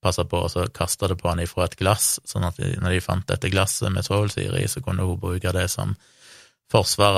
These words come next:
at hun, han hadde fylt glasset med svovelsyre og satt det på siden av senga på nattbordet, sånn at hun skulle drikke det.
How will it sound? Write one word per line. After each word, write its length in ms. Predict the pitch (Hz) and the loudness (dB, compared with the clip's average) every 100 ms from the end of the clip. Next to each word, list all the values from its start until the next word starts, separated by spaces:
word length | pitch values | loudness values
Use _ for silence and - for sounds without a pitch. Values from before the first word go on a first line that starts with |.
| 87 | 2
at 100 | - | 0
hun, 140 | 98 - | -2 0
han 220 | 92 90 | 0 2
hadde 160 | 92 87 | 2 0
fylt 300 | - 90 - | 0 -2 0
glasset 300 | 90 90 - | 0 0 0
med 80 | 92 | 0
svovelsyre 540 | - 90 95 90 87 85 | 2 4 2 2 0 0
og 100 | 80 | -2
satt 200 | - - | -2 -4
det 120 | - 92 | -4 -2
på 80 | 92 | -2
siden 260 | - 87 90 | -2 0 0
av 60 | |
senga 420 | 92 90 87 92 90 | 2 0 2 0 0
på 140 | 92 | 0
nattbordet, 560 | 92 - - 98 98 - | -2 -2 -2 0 2 0
sånn 140 | 92 | -2
at 80 | - | 0
hun 80 | 95 | -4
skulle 220 | - 95 | -2 -2
drikke 300 | 95 - 104 | -2 -2 0
det. 80 | 104 | 2